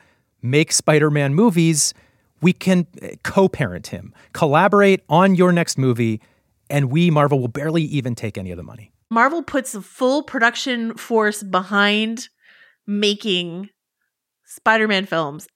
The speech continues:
Speaker 2: and only takes five percent back for themselves. And Sony gets ninety-five percent.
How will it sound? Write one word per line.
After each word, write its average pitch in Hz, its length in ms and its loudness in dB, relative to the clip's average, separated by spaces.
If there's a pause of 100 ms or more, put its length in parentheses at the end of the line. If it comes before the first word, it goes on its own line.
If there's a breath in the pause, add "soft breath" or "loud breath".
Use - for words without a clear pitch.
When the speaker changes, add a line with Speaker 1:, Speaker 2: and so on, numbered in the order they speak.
Speaker 2:
and 208 200 -4
only 233 220 -2
takes 226 240 -10
five 240 520 -2
percent 175 600 -10 (840)
back 180 220 0
for 180 140 -6
themselves. 165 420 -4
And 180 300 -6
Sony 233 260 -4
gets 202 180 -4
ninety-five 240 880 -2
percent. - 580 -10